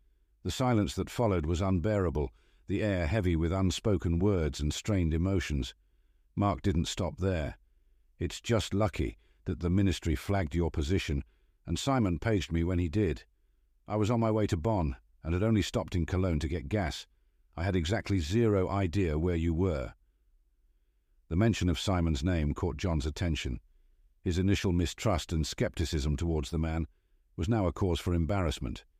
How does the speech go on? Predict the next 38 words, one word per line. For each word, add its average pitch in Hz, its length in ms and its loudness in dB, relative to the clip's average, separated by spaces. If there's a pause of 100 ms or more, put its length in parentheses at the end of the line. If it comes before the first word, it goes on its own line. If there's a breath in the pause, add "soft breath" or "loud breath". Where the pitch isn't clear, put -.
(240)
He - 80 -6
found 131 260 2
himself 95 340 0
reconsidering 90 800 0
his 71 160 0
judgment. 76 560 -2 (800)
With 95 120 0
a 95 40 4
deep 117 240 2
swallow, 82 520 0 (160)
John 92 240 2
managed 85 380 0
to 85 60 0
find 85 240 0
his 78 120 0
voice 78 300 -2
again. 67 400 -4 (640)
"You 104 160 2
are 104 80 4
right, 104 280 2
Mark. 69 400 -6 (560)
I 104 140 0
was 101 180 2
wrong 95 380 2
for 90 120 -2
leaving 85 320 2
you 82 140 2
at - 80 -8
the 67 60 -4
Citadel, 67 640 -4 (400)
and 95 100 0
as 107 160 0
for 95 120 -2
Simon, 90 500 0 (600)
I 95 120 -2
trust - 320 -2
your 101 120 4
judgment. 80 540 -2